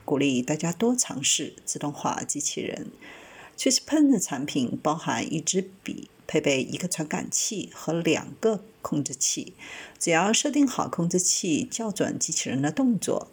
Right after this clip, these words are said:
就可以开始使用。一旦位置设定完毕，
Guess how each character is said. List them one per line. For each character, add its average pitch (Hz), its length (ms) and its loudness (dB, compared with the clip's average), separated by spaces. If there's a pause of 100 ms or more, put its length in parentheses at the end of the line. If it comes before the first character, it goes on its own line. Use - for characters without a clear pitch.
(140)
就 - 120 -6
可 - 200 -8
以 - 180 -6
开 - 160 -4
始 196 140 2
使 - 340 0
用。 190 240 0 (640)
一 180 100 6
旦 240 320 8
位 277 160 8
置 226 140 0
设 247 200 0
定 226 140 -2
完 165 300 0
毕， 233 260 2